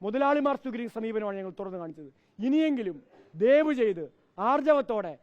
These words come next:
കേരളത്തിലെ മാധ്യമപ്രവർത്തകർ വി സിയോട്, നിങ്ങൾക്ക് എല്ലാ ജില്ലയിലും യൂണിറ്റുകളുണ്ട്, മോഹനൻ കുന്നുമ്മലിനെ നിങ്ങൾക്ക് ലഭിക്കും. ഇനി ലഭിച്ചില്ലെങ്കിൽ പ്രതിപക്ഷ നേതാവിനോട് പറഞ്ഞാൽ മോഹനൻ കുന്നുമ്മലിനെ കണക്ട് ചെയ്ത് തരും. അങ്ങനെ കണക്ട് ചെയ്ത് കിട്ടിയാൽ നിങ്ങൾ ദയവ് ചെയ്ത് എസ് എഫ് ഐക്കാരായ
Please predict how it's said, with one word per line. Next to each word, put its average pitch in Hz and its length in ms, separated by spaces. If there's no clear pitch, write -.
കേരളത്തിലെ 240 440
മാധ്യമപ്രവർത്തകർ 262 800
വി 247 160
സിയോട്, 262 320
നിങ്ങൾക്ക് 254 360
എല്ലാ 277 180
ജില്ലയിലും 269 420
യൂണിറ്റുകളുണ്ട്, 285 560
മോഹനൻ 277 420
കുന്നുമ്മലിനെ 262 460
നിങ്ങൾക്ക് 247 340
ലഭിക്കും. 262 320
ഇനി 226 160
ലഭിച്ചില്ലെങ്കിൽ 277 560
പ്രതിപക്ഷ 269 400
നേതാവിനോട് 254 440
പറഞ്ഞാൽ 254 340
മോഹനൻ 277 320
കുന്നുമ്മലിനെ 240 420
കണക്ട് 240 240
ചെയ്ത് 247 200
തരും. 285 200
അങ്ങനെ 269 300
കണക്ട് 254 280
ചെയ്ത് 277 200
കിട്ടിയാൽ 262 340
നിങ്ങൾ 254 180
ദയവ് 277 340
ചെയ്ത് 285 240
എസ് 240 180
എഫ് 277 180
ഐക്കാരായ 262 380